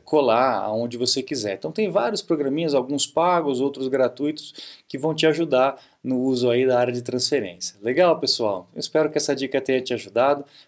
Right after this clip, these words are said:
Precisando de aulas ou suporte técnico, acesse doutor apple ponto com ponto B R, conheça os cursos completos pra você usar melhor o teu computador, o teu iPhone, o teu iPad, e também os meus contatos, caso você precise de um suporte técnico ou uma consulta técnica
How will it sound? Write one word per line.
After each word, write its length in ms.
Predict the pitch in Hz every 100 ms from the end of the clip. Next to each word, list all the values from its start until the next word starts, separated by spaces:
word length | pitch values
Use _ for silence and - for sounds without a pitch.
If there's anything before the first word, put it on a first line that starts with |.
| -
Precisando 440 | 117 120 123 123
de 120 | 113
aulas 240 | 120 123 117
ou 60 |
suporte 380 | - - 117 -
técnico, 440 | - 120 120 113 107
acesse 420 | 104 120 113 107
doutor 400 | 110 107 - 107
apple 260 | 104 101
ponto 300 | 98 104 98 -
com 200 | 101 92
ponto 320 | 98 95 -
B 80 | 95
R, 260 | 123 135
conheça 380 | - 113 113 -
os 80 | -
cursos 340 | 113 110 110
completos 520 | - 95 - 131 143
pra 120 | - 117
você 260 | 110 -
usar 200 | 110 110
melhor 320 | 107 101 98
o 40 | 98
teu 180 | 104 101
computador, 600 | 104 - 127 117 127 127
o 40 |
teu 280 | 110 104 101
iPhone, 500 | 95 - 123 131 107
o 40 |
teu 140 | 95 95
iPad, 420 | - 135 160 - - - - - -
e 80 |
também 260 | 175 190 180
os 100 | 165
meus 200 | 175 175
contatos, 480 | - 180 156 147 -
caso 240 | 143 139
você 240 | 139 - 139
precise 360 | 127 139 127
de 100 | 131
um 40 | 135
suporte 460 | 117 - 110 -
técnico 480 | 127 131 143 139 135
ou 60 | 131
uma 120 | 131
consulta 480 | - 123 - 117 113
técnica 600 | 107 107 113 110 117